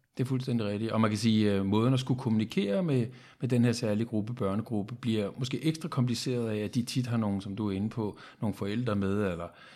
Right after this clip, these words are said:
hvis I kommer ud i en institution, så er det nogle voksne, der har et eller andet sted overtaget ansvaret for de her børn.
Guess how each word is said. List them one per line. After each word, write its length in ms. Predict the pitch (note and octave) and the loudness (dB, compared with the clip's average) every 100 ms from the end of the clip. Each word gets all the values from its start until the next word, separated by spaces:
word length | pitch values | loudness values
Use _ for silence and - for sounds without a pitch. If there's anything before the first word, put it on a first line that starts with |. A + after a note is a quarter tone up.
| - - | -18 -8
hvis 180 | F#2+ | -4
I 40 | G2 | -4
kommer 260 | - G2 | -2 0
ud 100 | G#2 A2 | 0 0
i 40 | |
en 120 | G#2 | 0
institution, 840 | G#2 G2 F2 - G2+ G2+ - C3 B2 | -2 -4 -6 -4 -4 -2 2 2 2
så 80 | A#2+ | 0
er 40 | |
det 140 | B2+ A#2 | 4 4
nogle 200 | A2 F#2+ | 4 2
voksne, 420 | G2+ B2+ - C3 | 2 0 -2 -4
der 60 | |
har 360 | G#2+ G2 F#2 - _ _ - | -4 -6 -8 -18 _ _ -12
et 60 | A2+ | -10
eller 160 | G#2 | -8
andet 160 | G2 G#2+ | -8 -8
sted 160 | - - - | -6 -6 -6
overtaget 500 | G#2+ D#3 - B2 A#2+ - | -4 -4 -4 -4 -4 -2
ansvaret 580 | A#2+ - C#3 A#2 - - | -2 -2 -4 -6 -6 -8
for 80 | |
de 140 | B2 A#2 | -6 -4
her 180 | B2 B2+ | -2 -2
børn. 380 | - A2 C3 | -2 -2 -4